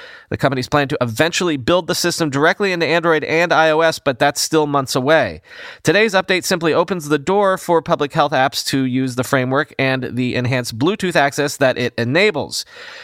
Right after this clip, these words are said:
So far, there are no available apps making use of the framework, but three U S states have come forward to announce projects that are in development. Alabama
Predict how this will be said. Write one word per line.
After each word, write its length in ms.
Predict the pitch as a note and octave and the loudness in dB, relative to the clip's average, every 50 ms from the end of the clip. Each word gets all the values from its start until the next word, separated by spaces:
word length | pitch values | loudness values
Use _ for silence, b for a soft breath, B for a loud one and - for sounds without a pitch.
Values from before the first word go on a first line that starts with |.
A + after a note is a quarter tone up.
| B B B | B B B
So 200 | B - A3 A#3 | B 2 2 4
far, 200 | - G#3 F#3+ F#3 | 4 2 2 4
there 160 | F#3+ F3+ - | 2 2 4
are 160 | E3 F#3 G3 | 4 2 2
no 380 | F#3 F3 F3 F#3+ G#3+ A3 A3+ - - | 2 2 2 2 2 2 0 0 -2
available 360 | F3 D#3+ F3 F3 F3+ E3 E3 D3+ | 0 2 4 2 2 2 2 2
apps 420 | - G3 G3 - - - - - - | 4 4 2 2 0 -4 -6 -4 0
making 300 | D3+ D#3 D3 D#3+ C#3+ D#3+ | -2 -2 0 -2 -2 -2
use 200 | G3+ A3+ G#3+ - | -2 -2 0 -2
of 100 | G#3 D#3+ | 0 0
the 80 | D#3+ | -2
framework, 420 | C#3+ - D3+ C#3 C3 C#3 C#3+ C#3 - | 0 0 0 0 2 0 -2 -2 0
but 160 | - - - | -4 -4 -4
three 300 | - - E3+ G#3+ B3 A#3 | -4 -2 -2 0 0 0
U 100 | G#3+ F#3+ | 2 2
S 100 | F3 E3+ | 2 0
states 320 | - - E3 D3+ D3+ - | 0 0 0 0 0 0
have 140 | - D3+ - | -2 -4 -2
come 180 | - D#3+ C#3+ C#3 | 0 -2 -2 0
forward 300 | - D#3 C#3 C3+ C3+ - | 0 0 0 0 -2 -2
to 100 | C#3 B2+ | -2 -2
announce 300 | B2+ C3 B2+ B2 A#2 - | 0 0 -2 -2 -4 -4
projects 440 | - - F3 F#3 F3 F#3 F3 - - | -2 0 0 0 2 -2 -4 -2 0
that 140 | D#3 D3+ D3 | 0 2 4
are 120 | D#3 D#3 | 4 2
in 140 | D3 D3 D3+ | 2 0 -2
development. 540 | D3 B2+ D#3 E3+ F3 E3 - A2+ - _ - B B B B B B B B B | 0 2 4 4 4 2 0 -6 -10 _ -14 B B B B B B B B B
Alabama 640 | A#2+ C#3 D#3+ E3 D3 F3 F#3+ G#3+ G#3+ E3+ G#2+ - | 0 2 2 2 2 2 2 2 2 0 -2 -2